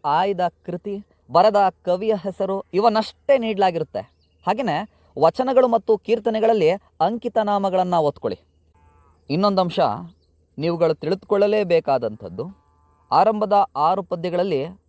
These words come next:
ಪದ್ಯಗಳ ಶೈಲಿಯನ್ನ, ಅಂದ್ರೆ ಆ ಪದ್ಯ ಚಂಪು ಶೈಲಿನ, ವಚನಗಳ, ಷಟ್ಪದಿನ, ಶತಕಾನ,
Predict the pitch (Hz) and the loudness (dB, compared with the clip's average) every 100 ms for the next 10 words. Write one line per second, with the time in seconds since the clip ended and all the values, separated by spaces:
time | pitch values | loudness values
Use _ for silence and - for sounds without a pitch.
0 | - 170 170 190 175 170 - - 190 220 | -6 -6 -2 -2 0 0 -2 -4 -2 0
1 | 208 196 202 - _ - 170 220 143 202 | 0 -2 -8 -10 _ -12 -2 0 0 -2
2 | _ _ - 156 - 175 180 214 160 190 | _ _ -2 0 0 -2 -2 0 0 -4
3 | _ _ _ - 170 - 226 - 131 117 | _ _ _ -4 -4 -4 -6 -4 -8 -8
4 | 110 113 - _ _ _ _ - 127 160 | -10 -10 -14 _ _ _ _ 0 2 2
5 | 220 190 127 117 120 135 _ _ _ - | -2 -2 0 -2 -4 -12 _ _ _ -6
6 | - 190 - 233 175 135 113 131 143 _ | -2 -2 0 -4 -2 -4 -6 -8 -14 _
7 | _ - - 156 214 208 185 131 | _ -4 -2 0 0 0 -2 -2